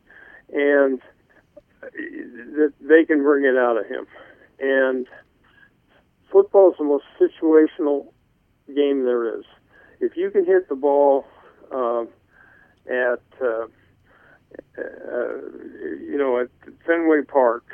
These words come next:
you can probably hit the ball at Angel Stadium. But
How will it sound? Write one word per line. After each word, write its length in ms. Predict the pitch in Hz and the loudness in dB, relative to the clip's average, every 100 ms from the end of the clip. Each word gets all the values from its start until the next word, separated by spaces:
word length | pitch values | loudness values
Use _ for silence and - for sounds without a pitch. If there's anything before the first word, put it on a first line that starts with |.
| - _ | -20 _
you 60 | |
can 160 | - 127 | -6 -4
probably 340 | 160 151 151 | 2 2 4
hit 180 | 143 143 | 0 -2
the 60 | 131 | -2
ball 340 | 131 131 127 | 2 4 4
at 80 | 120 | 0
Angel 340 | 127 123 113 117 _ | -2 -4 -10 -14 _
Stadium. 440 | 120 113 110 110 _ _ _ _ - - _ _ | -4 -4 -8 -16 _ _ _ _ -20 -20 _ _
But 420 | - 131 127 123 | 2 4 4 2